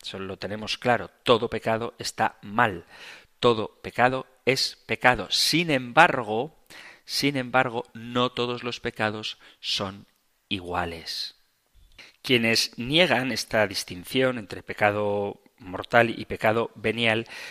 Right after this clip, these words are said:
se fundan, cuando quieren hacerlo bíblicamente, en la carta de Santiago, en el capítulo dos, versículo diez, que dice: "Porque todo aquel que guarda toda la ley, pero falla en un punto,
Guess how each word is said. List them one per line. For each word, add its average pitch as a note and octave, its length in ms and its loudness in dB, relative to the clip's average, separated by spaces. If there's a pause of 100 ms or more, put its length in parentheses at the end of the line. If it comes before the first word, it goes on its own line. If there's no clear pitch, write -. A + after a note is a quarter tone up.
(120)
se - 260 6
fundan, D3 880 0 (140)
cuando F2+ 260 -12
quieren G#2 280 -2
hacerlo G2 460 -4 (140)
bíblicamente, B2+ 960 0
en C#3 220 4
la G#2+ 140 2
carta B2+ 300 4
de A#2 100 0
Santiago, C#3+ 600 -2 (120)
en G2 140 -4
el F#2+ 280 -6
capítulo G2+ 680 -6
dos, A#2+ 400 0 (100)
versículo G2 540 -6
diez, B2+ 440 0 (300)
que G#2 140 0
dice: F#2+ 480 -8
"Porque G#2+ 320 0
todo B2 280 4
aquel B2 500 2
que G2+ 160 -6
guarda A2 400 2
toda A#2 360 -2
la G#2+ 140 2
ley, C3 260 0 (300)
pero A#2 260 12
falla C#3 480 6
en A2+ 120 -2
un D#3+ 160 -8
punto, D#3+ 520 -4